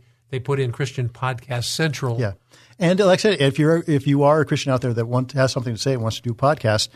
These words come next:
Speaker 2: uh, contact us either through Christian Podcast Central or through the north county media center dot com, which is, uh, our home base for it. And, uh,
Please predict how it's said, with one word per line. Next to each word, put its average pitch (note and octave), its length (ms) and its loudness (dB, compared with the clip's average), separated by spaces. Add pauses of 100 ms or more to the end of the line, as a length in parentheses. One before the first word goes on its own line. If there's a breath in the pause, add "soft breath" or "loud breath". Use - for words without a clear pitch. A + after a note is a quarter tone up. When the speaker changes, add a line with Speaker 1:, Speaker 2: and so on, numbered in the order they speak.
(300 soft breath)
Speaker 2:
uh, B2 140 0
contact B2+ 480 0
us C3+ 160 0
either B2+ 180 2
through D3 180 0
Christian C#3 280 -2
Podcast A2+ 300 0
Central A2 240 -6
or A#2 160 0
through A#2 220 -2
the A#2 80 -4
north A#2+ 220 -2
county A2+ 200 0
media A2+ 220 -4
center G#2 240 -4
dot G2+ 220 -2
com, G2 260 -6 (380 soft breath)
which B2+ 220 -4
is, G#2+ 200 -4
uh, A2+ 300 -2
our A#2+ 140 -2
home A#2 180 -2
base B2+ 320 2
for A#2 320 0
it. A#2 160 -8
And, A#2 340 0
uh, A2+ 220 2